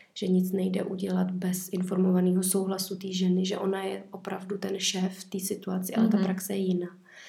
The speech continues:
Speaker 1: Takže jako jde to mít krásný porod, ale bohužel to ještě není úplně běžný.
Speaker 2: Mhm.
Speaker 1: Hmm.
Speaker 2: Tak jak tě tak jako poslouchám, tak mi přijde, že jako odpovědí na veškerý vlastně tyhle ty jakoby současný možná nedostatky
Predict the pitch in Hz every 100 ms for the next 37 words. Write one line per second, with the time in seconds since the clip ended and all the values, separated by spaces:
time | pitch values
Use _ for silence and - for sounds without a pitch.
0 | - - - 196 180 185 185 190 190 214
1 | 208 208 202 196 190 202 196 196 185 185
2 | 190 185 185 185 190 185 185 185 - 185
3 | 185 185 185 - 185 180 180 180 - 175
4 | - _ - 214 185 202 202 - 196 190
5 | 190 185 - - 220 208 240 233 233 233
6 | 277 247 240 240 240 233 233 233 - 233
7 | 226 233 226 226 - 233 - 226 226 226
8 | 226 220 220 - 220 220 220 233 233 220
9 | 220 220 214 214 233 233 233 226 233 -
10 | 226 226 220 220 226 226 226 220 233 -
11 | 233 226